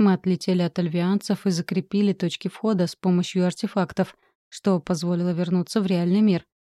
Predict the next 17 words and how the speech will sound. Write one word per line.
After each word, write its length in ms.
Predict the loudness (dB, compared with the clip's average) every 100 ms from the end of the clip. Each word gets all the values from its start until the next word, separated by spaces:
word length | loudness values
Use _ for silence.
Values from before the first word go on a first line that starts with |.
| _ -2
Зной 320 | 4 4 4
пустыни 480 | -2 -14 -2 0 0
остался 460 | -2 -2 -2 -4
позади. 500 | -6 -2 -2 -2 -6 _ _ _ _ _
Мы 240 | 2 4
вновь 300 | 2 0 -2
попали 360 | -6 -4 -2 -2
в 120 | 0
помещение 520 | 0 2 2 0 0
склада 380 | -2 -4 -2 -2
с 140 | 0
витающим 540 | -2 0 -2 -2 2 2
в 40 |
воздухе 400 | 2 0 -4 -4
запахом 480 | -2 -4 -4 -2 -2
протухшей 540 | -2 -8 -8 -4 -2
еды. 280 | 0 -2 -4